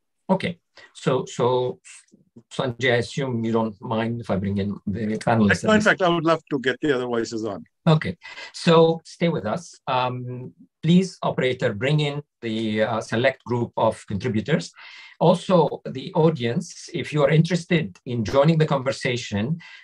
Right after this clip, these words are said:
Speaker 1: uh, please make, make it known by raising, raising your hand and, and to, so that we join the, the, the discussion. Um, as a, to be fair to the new, um, sort of contributors, I wanna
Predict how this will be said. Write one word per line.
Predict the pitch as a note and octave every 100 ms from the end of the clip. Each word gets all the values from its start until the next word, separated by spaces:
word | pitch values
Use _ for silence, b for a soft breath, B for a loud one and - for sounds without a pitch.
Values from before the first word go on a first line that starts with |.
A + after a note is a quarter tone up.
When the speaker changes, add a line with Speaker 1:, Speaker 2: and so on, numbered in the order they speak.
| _
Speaker 1:
uh, | B2+ A#2+ G#2+
please | - C3+ C3+ C3 A#2+ - - - - -
make, | A#2 A#2+ - - -
make | B2 -
it | -
known | A#2+ B2+ D#3
by | A#2+ A2
raising, | A#2+ G#2+ A#2+ A#2+ - -
raising | A#2 A#2 A#2+
your | A#2+ A#2
hand | - B2+ A#2 E3 - b b b _
and, | B2+ A#2+ A#2+ A#2+ A#2+
and | A#2 A#2+
to, | E3 F3
so | C#3
that | B2+ A#2+
we | A2
join | C3 B2+
the, | A#2 B2 C#3
the, | A2 G#2+ G#2+
the | A2+
discussion. | G#2+ - D3 D3 - F#2 b b b b _
Um, | D#3 E3+ D#3 - _ _ _ - _ -
as | F#3 F3+
a, | F3+ D#3+ - - -
to | D#3
be | F3+
fair | F3 F#3+ F#3+
to | F#3+ D#3+
the | D3+ -
new, | D#3 D#3 D3+ - _ - F3+ - _ _ _ _
um, | C3 A#2+ A#2 A2+ - -
sort | - A2+
of | A#2
contributors, | - C3 D3+ C#3 B2 B2+ D#3
I | - C3
wanna | E3 F3 C#3+